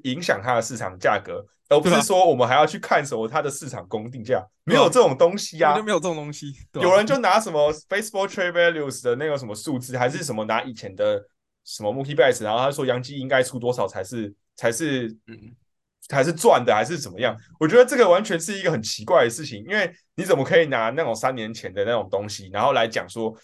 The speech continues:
Speaker 1: 这笔交易到底是赚还是赔？
Speaker 2: 对。
Speaker 1: 什么叫做赚？
Speaker 2: 嗯。
Speaker 1: 什么叫做赔？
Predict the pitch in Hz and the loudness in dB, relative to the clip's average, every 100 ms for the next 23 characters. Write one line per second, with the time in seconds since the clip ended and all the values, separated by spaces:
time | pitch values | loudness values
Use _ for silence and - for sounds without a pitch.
0 | - 202 131 127 131 131 113 104 160 98 | -4 -4 0 4 4 4 0 -2 -2 -2
1 | 90 104 110 - - _ _ _ 110 95 | -4 -12 -16 -16 -18 _ _ _ -6 -2
2 | 123 175 180 - 180 107 - _ _ 104 | 2 4 4 2 4 4 2 _ _ -16
3 | 92 113 113 147 165 - 90 - | -6 -4 0 2 2 0 -12 -14